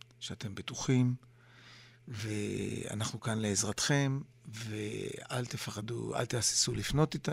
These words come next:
אלינו. משטרת העיר הזאת תעמוד לשירותכם לכל דבר ודבר, ואתם אזרחים נאמנים של ארצות הברית, ואנחנו, אה, לא ניתן לאף אחד לפגוע בכם." כולם מחאו לו כפיים סוערות.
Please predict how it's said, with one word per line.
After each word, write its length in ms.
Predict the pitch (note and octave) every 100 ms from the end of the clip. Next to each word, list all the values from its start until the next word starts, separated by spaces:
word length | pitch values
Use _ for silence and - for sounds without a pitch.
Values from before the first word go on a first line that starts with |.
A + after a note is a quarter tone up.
| -
אלינו. 360 | C3+ C3+ C3+
משטרת 680 | B2 A#2+ - D#3+ C#3+ - - - - - -
העיר 320 | A#2+ D3 B2+
הזאת 360 | A2 D#3 D3 - - - - - - - -
תעמוד 400 | - B2+ B2+ D3+
לשירותכם 680 | C#3+ B2 C#3 A2+ - D3+ D3
לכל 340 | C3 - D#3 D3
דבר 260 | A#2+ C3+ C3
ודבר, 420 | B2 A2+ C#3 D3
ואתם 440 | B2 - C#3 C3+ C3 B2+
אזרחים 480 | A2+ A2+ D3 E3+
נאמנים 460 | E3 D3+ C#3 C#3 D#3
של 240 | - C#3
ארצות 280 | B2 - -
הברית, 440 | B2 C3+ E3 D3 C3
ואנחנו, 1400 | C3 B2+ B2 - - - - - B2+ D3 D3+ D3 C#3 C3+
אה, 120 | C3
לא 160 | C3 D#3
ניתן 280 | D3+ D3
לאף 240 | C#3+ C#3 -
אחד 160 | C3
לפגוע 340 | A#2+ G#2 A2+ G#2
בכם." 260 | G#2+ - - - - - - - - - -
כולם 320 | - C3 D3 C#3+
מחאו 180 | -
לו 80 | C3+
כפיים 320 | - - B2
סוערות. 540 | - B2 G#2+ C3 E3+